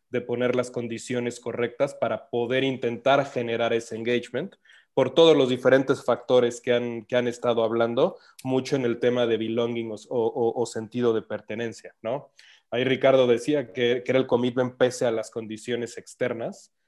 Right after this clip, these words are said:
Yo creo que más bien es el commitment generado de las condiciones externas, que pueden ser positivas o adversas, ¿sí?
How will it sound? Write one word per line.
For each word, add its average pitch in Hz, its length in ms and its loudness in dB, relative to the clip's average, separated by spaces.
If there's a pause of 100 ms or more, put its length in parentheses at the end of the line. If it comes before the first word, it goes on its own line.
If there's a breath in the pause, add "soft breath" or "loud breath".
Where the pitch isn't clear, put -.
(220)
Yo 120 240 -4
creo 135 220 0
que 135 100 -4
más 127 160 -2
bien 127 160 -2
es 123 200 -4
el 123 120 -2
commitment 123 600 -6
generado 123 720 2
de 113 100 0
las 110 220 -4
condiciones 113 640 -8
externas, 110 600 -6 (220)
que - 100 -10
pueden 139 280 4
ser 147 180 2
positivas 139 640 2
o 120 80 0
adversas, 113 800 -4
¿sí? 135 420 -6